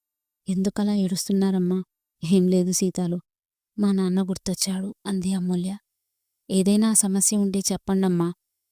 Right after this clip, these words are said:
"నా సమస్య ఒకరు తీర్చేది కాదు సీతాలు, నువ్వు తీర్చేదైతే మొదట నీకే చెబుతాను" అని లోపలికి వెళ్ళిపోయింది.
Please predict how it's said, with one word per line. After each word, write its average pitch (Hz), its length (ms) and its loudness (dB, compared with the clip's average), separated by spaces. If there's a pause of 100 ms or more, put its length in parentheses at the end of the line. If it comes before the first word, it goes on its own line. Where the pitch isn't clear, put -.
(220)
"నా 233 180 4
సమస్య 214 420 4
ఒకరు 196 280 -2
తీర్చేది 185 480 -2
కాదు 170 380 -8
సీతాలు, 175 480 -6 (640)
నువ్వు 233 180 8
తీర్చేదైతే 208 800 2
మొదట 190 360 -4
నీకే 196 300 0
చెబుతాను" 185 520 -2 (100)
అని 202 160 4
లోపలికి 190 440 0
వెళ్ళిపోయింది. 185 580 -2